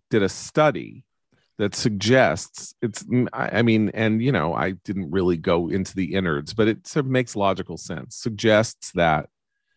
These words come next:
this year, this year that now the covid, uh, death number, uh, outranks last year,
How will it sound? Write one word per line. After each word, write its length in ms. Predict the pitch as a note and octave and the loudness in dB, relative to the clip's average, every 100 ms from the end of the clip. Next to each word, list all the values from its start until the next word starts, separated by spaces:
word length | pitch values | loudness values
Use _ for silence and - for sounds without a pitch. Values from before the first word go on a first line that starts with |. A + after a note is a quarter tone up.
| _ _ _ _ _ _ _ _ _ _ | _ _ _ _ _ _ _ _ _ _
this 340 | F2+ B2 D#3+ C#3+ | 2 2 2 0
year, 540 | C3 C3+ E2+ D#2+ B2+ - | 2 2 2 -2 -10 -6
this 220 | G#2 G2+ - | -4 -4 -4
year 240 | A2 A#2+ A#2+ | -2 2 4
that 220 | G#2 - | 2 0
now 420 | G2 F#2+ F#2 F#2 - | 0 0 0 -2 -4
the 160 | G2 | -6
covid, 720 | F2+ B2 G2 G2+ E2+ - - C#2 | -4 0 0 0 -4 -14 -8 -4
uh, 140 | E2+ | -2
death 320 | E2+ F#2+ E2+ | 2 2 2
number, 480 | F2 E2+ E2 D#2 - | 0 2 2 0 -2
uh, 340 | F2+ - - A2 | -6 -6 -4 2
outranks 680 | A2+ - G#2+ G2 - - - _ | 2 4 2 2 -2 -10 -16 _
last 400 | G2 F2 E2 - | 0 2 2 -4
year, 300 | - - - | -10 -8 -10